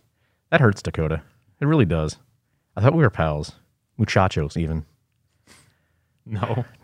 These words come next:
Speaker 1: Disappointing. Disappointing. All right, well, as Brian may have spoiled for us a little bit, we are gonna be talking about twenty eighteen's Rampage today. But first, of course, we have to talk about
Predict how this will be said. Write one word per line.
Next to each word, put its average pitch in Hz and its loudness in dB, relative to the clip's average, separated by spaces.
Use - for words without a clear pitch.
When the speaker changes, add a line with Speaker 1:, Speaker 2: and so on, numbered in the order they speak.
Speaker 1:
Disappointing. 78 -4
Disappointing. 104 4
All 170 8
right, 156 6
well, 160 8
as 110 4
Brian 107 6
may 120 8
have 101 2
spoiled 139 4
for 143 2
us 135 0
a 147 0
little 139 2
bit, 120 4
we 151 4
are 113 4
gonna 107 6
be 95 2
talking 104 2
about 92 0
twenty 104 2
eighteen's 92 0
Rampage 117 2
today. 113 2
But 196 4
first, - -2
of 90 -2
course, 87 -6
we 98 -2
have 92 -2
to - -10
talk 101 -2
about 90 0